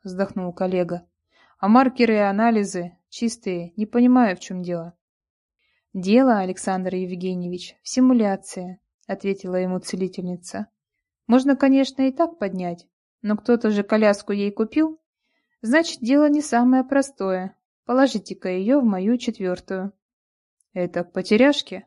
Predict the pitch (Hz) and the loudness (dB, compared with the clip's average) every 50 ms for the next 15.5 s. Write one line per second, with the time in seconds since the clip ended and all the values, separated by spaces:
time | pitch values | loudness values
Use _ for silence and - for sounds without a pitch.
0 | _ _ _ _ - - 214 208 202 - - 196 185 175 185 190 185 202 185 180 | _ _ _ _ -12 -8 -8 -8 -6 -6 -6 -6 -6 -4 -6 -4 -4 -4 -4 -4
1 | 180 180 180 180 175 - 202 190 190 185 175 180 175 _ _ _ _ _ _ _ | -4 -6 -6 -8 -6 -6 -4 -4 -4 -4 -4 -8 -10 _ _ _ _ _ _ _
2 | - 175 208 247 233 214 190 185 185 190 - _ _ _ _ _ _ _ _ _ | -4 0 0 2 2 2 0 0 -2 -4 -8 _ _ _ _ _ _ _ _ _
3 | _ _ _ _ _ _ _ _ _ _ _ - 240 233 - 285 302 339 349 349 | _ _ _ _ _ _ _ _ _ _ _ -2 0 2 4 4 6 6 4 2
4 | - - 302 294 277 254 240 247 240 254 247 220 220 202 202 262 294 294 269 - | 0 0 0 2 2 2 2 4 4 4 2 2 0 0 0 0 2 0 0 -4
5 | - - 262 254 247 247 - 202 202 208 220 240 269 277 254 254 247 233 240 240 | -4 -6 -4 -4 -4 -2 -2 0 2 2 4 4 4 4 4 4 4 4 4 4
6 | 233 240 254 254 226 214 196 - - - - 180 180 175 175 175 _ _ _ _ | 2 2 2 2 2 0 -2 -4 -8 -8 -6 -4 -4 -4 -8 -10 _ _ _ _
7 | _ _ _ _ _ - 202 208 214 214 185 202 202 202 196 196 196 196 196 208 | _ _ _ _ _ -4 0 0 0 2 2 2 2 2 2 2 0 0 0 -2
8 | 202 - - 196 196 190 196 - - - 285 320 330 339 330 _ _ _ _ _ | -2 -2 -2 -2 -2 -2 -2 -4 -4 0 0 0 0 -2 -6 _ _ _ _ _
9 | _ _ _ _ - 208 208 220 233 247 285 311 311 294 294 285 - 294 254 202 | _ _ _ _ -2 2 4 6 6 6 4 4 2 2 2 2 2 0 2 0
10 | 190 190 180 175 180 190 _ _ _ - 196 202 247 262 262 277 262 277 277 240 | -2 -4 -4 -6 -6 -10 _ _ _ -6 -2 0 2 4 4 4 6 6 4 4
11 | 208 190 185 180 180 185 202 _ _ _ _ - 220 214 214 214 208 - _ - | 4 0 -4 -6 -8 -10 -12 _ _ _ _ -6 -6 -4 -4 -6 -8 -8 _ -4
12 | 220 220 254 277 269 233 - - 190 - 220 196 185 175 185 185 180 175 175 175 | 0 2 4 4 4 4 2 0 -4 -4 -4 -6 -4 -6 -4 -4 -4 -6 -8 -12
13 | _ _ _ _ _ _ _ _ _ _ _ _ _ _ _ _ _ _ _ _ | _ _ _ _ _ _ _ _ _ _ _ _ _ _ _ _ _ _ _ _
14 | _ _ - 190 196 196 196 190 196 208 214 214 - 220 - 202 196 - 208 208 | _ _ -2 2 4 4 4 4 2 0 0 0 -2 -4 -4 -4 -2 -2 -2 0
15 | 214 208 208 240 262 254 226 196 196 | 0 2 4 4 4 4 2 0 -2